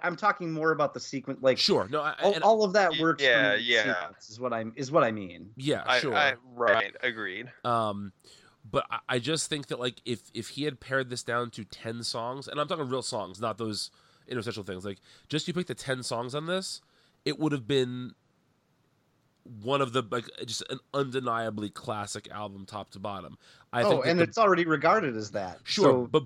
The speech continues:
Speaker 2: but
Speaker 1: what
Speaker 2: the
Speaker 1: does that
Speaker 2: last
Speaker 1: t-, but I agree with you. I agree with you,
Speaker 2: But it's
Speaker 1: but
Speaker 2: just, it's so, and look, and, and I, my favorite album of all time is the White Album,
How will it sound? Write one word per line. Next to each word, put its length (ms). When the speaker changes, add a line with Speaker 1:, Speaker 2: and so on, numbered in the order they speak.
Speaker 2:
but 100
Speaker 1:
what 40
Speaker 2:
the 80
Speaker 1:
does 60
that 80
Speaker 2:
last 200
Speaker 1:
t-, 60
but 100
I 60
agree 260
with 180
you. 140
I 120
agree 220
with 160
you, 80
Speaker 2:
But 120
it's 80
Speaker 1:
but 100
Speaker 2:
just, 100
it's 160
so, 460
and 80
look, 140
and, 160
and 100
I, 180
my 140
favorite 240
album 180
of 80
all 60
time 180
is 60
the 100
White 220
Album, 340